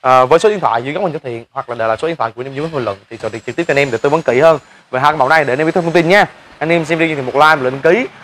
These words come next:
đồng thời với cái chuông bên cạnh nữa để mỗi lần mà Thiện ra video mới anh em có thể biết và xem tham khảo những sản phẩm bên Thiện nha anh em. Xin cảm ơn tất cả anh em đã xem video và hẹn tất cả anh em ở video tiếp theo.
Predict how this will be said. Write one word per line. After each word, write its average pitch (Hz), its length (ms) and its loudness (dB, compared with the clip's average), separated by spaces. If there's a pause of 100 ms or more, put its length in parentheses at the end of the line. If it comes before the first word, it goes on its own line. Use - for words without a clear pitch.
(200)
đồng 151 140 2
thời 160 80 4
với 180 120 6
cái 180 80 -2
chuông 202 120 -2
bên 196 100 -2
cạnh 131 160 0
nữa 175 320 2
để 131 100 -4
mỗi 131 160 0
lần 175 140 2
mà 143 100 2
Thiện 123 160 -4
ra 147 100 4
video 156 160 0
mới 165 240 4
anh 170 100 -2
em 156 80 -2
có 147 60 -4
thể 123 80 -4
biết 170 180 0
và 143 100 2
xem 147 160 -2
tham 147 100 -6
khảo 120 140 -4
những 117 120 -8
sản 139 100 -10
phẩm 151 100 2
bên 151 100 -4
Thiện 123 120 -2
nha 131 80 -2
anh 143 80 2
em. 147 140 2 (340)
Xin 160 180 -2
cảm 131 180 2
ơn 151 80 4
tất - 100 0
cả 135 60 4
anh 135 60 2
em 151 100 -2
đã 131 60 -2
xem 139 120 -2
video 147 200 2
và 117 40 -8
hẹn 117 80 -10
tất 127 100 -14
cả 113 80 -6
anh 123 80 -6
em 135 80 -6
ở 120 40 -8
video 127 180 -8
tiếp 143 80 -6
theo. 143 140 -2